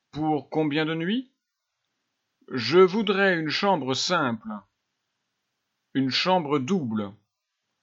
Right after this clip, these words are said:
Je voudrais rester une nuit, deux nuits, trois nuits. Quel est le prix d'une chambre pour une personne ? Quel est le prix d'une chambre pour deux personnes ?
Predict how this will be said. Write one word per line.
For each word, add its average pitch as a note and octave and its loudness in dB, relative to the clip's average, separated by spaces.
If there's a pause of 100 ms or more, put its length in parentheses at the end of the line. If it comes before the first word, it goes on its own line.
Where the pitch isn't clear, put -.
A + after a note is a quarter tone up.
(280)
Je A#2+ -4
voudrais F#3 2
rester F#3 -2
une G3 0
nuit, A#2 2 (520)
deux D#3+ 2
nuits, A2 0 (600)
trois F#3+ 2
nuits. G#2 -2 (1000)
Quel C#3+ 6
est F#3 6
le A3 2
prix F#3 -2
d'une E3+ -4
chambre D#3 0
pour D3 -6
une D3 0
personne ? E3 0 (1200)
Quel C#3 6
est D3+ 8
le G#3+ 4
prix G3 -2
d'une F3 -4
chambre D#3+ -2
pour C3 -8
deux B2+ 2
personnes ? G3 -2